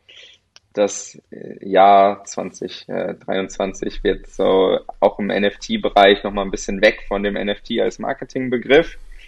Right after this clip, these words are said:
Marketingbegriff, ja, also, ne, nur weil, ähm, N F Ts der heißeste Scheiß sind, muss man nicht überall irgendwas mit N F Ts machen,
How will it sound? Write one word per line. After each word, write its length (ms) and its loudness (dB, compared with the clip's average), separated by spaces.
Marketingbegriff, 960 0
ja, 320 0
also, 460 -2
ne, 180 2
nur 340 -2
weil, 460 6
ähm, 420 -4
N 140 -2
F 100 -4
Ts 320 -10
der 300 0
heißeste 440 -6
Scheiß 380 -4
sind, 300 -4
muss 180 -6
man 120 -2
nicht 120 -6
überall 320 4
irgendwas 320 0
mit 140 -6
N 100 0
F 100 -4
Ts 260 -6
machen, 340 -2